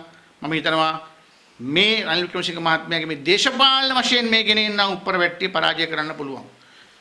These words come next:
රනිල් වික්‍රමසිංහ මහත්මයාගේ දේශපාලන උගුලේ හසු නොවන්නට අපි වග බලා ගන්නට ඕන.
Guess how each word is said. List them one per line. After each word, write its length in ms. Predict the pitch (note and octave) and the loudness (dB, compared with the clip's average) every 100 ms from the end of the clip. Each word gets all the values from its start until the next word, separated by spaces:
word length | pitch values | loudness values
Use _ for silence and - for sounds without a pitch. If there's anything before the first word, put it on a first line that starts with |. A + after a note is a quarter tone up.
| _ | _
රනිල් 100 | C#3+ | -8
වික්‍රමසිංහ 300 | E3+ F#3 G3 | -6 -4 -2
මහත්මයාගේ 840 | F#3+ F#3+ F#3+ G3+ G3 G3+ F#3+ - - - - _ | 0 0 0 0 2 2 0 -2 -12 -20 -20 _
දේශපාලන 680 | A#2 F3 A3+ A3 A#3 A#3 A#3+ A#3+ | -6 -2 0 2 2 2 0 -2
උගුලේ 680 | D#3+ F3 A#3 B3 B3 B3 A#3+ - - _ _ | -4 -2 2 2 2 -2 -8 -16 -20 _ _
හසු 340 | - G#3+ C4+ C4 | -4 -2 0 0
නොවන්නට 540 | G3+ A#3 E4 D#4+ D#4 | 4 4 4 2 2
අපි 140 | B3+ | 0
වග 160 | C4 B3+ | 2 2
බලා 220 | D4 B3+ F#3+ | 2 2 0
ගන්නට 280 | D#3+ C3 | -4 -6
ඕන. 160 | - | -10